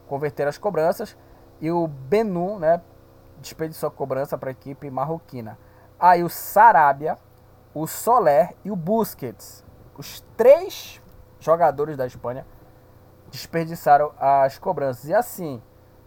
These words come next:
é, bateram muito mal os, os, o pênalti, cara. Bateram assim, pessimamente, aliás.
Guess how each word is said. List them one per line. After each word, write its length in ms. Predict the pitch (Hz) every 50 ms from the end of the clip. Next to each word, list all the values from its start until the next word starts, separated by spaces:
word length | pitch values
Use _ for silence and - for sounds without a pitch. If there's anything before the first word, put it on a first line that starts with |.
| _ _ _ _ _
é, 840 | 123 127 127 127 123 120 120 117 113 113 110 107 104 101 98 90 - - -
bateram 460 | 110 127 147 - - - 165 170 170
muito 300 | 156 139 139 - - 240
mal 200 | 180 135 131 139
os, 120 | - - - - -
os, 300 | 160 180 185 220 - - -
o 80 | 247
pênalti, 380 | - _ 202 156 131 110 - -
cara. 180 | - 104 104 - - - - _ _ -
Bateram 420 | 113 113 120 - - 131 151 214
assim, 680 | 190 - - - 156 165 202 233 269 262 208 156 127 104 85 85 85 85 - - - - - - _ _ _
pessimamente, 760 | - 156 214 285 - - - 254 202 151 131 131 147 175 -
aliás. 300 | 208 131 131 160 196 -